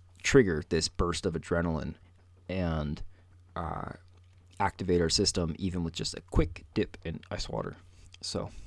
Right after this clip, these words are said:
good to know. And I actually have not seen any study about whether or not it matters how cold it is in terms of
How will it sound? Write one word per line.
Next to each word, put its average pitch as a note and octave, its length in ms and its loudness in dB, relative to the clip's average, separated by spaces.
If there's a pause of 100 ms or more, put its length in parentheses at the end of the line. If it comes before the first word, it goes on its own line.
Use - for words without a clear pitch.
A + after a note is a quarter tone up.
(140)
good B2+ 140 2
to - 80 -2
know. G2 240 -2 (1800)
And F#2 480 4
I A2+ 80 12
actually C#3 240 8
have C#3 100 8
not C3+ 200 4
seen C3 200 4
any B2+ 160 6
study A2+ 400 4
about G#2 300 2
whether G#2+ 240 2
or G#2 40 2
not G2+ 320 0
it G2+ 120 -2
matters G2 420 0
how F#2 320 0 (340)
cold A2+ 540 4
it B2+ 140 4
is C#3+ 340 6
in A2 140 -2
terms A2 320 0
of G2+ 200 -2